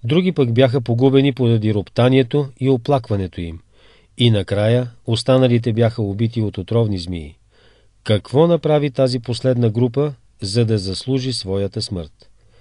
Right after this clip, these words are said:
Апостол Павел ни казва много ясно в пети стих: "Те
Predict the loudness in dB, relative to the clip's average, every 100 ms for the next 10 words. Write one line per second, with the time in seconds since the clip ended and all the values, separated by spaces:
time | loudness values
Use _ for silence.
0 | -20 _ _ -12 -4 -2 -2 -2 0 2
1 | 2 2 0 2 0 0 0 0 2 2
2 | 2 0 -4 -6 -6 -8 -6 -12 -12 -14
3 | -14 _ -20 _ _ _ 2 2 2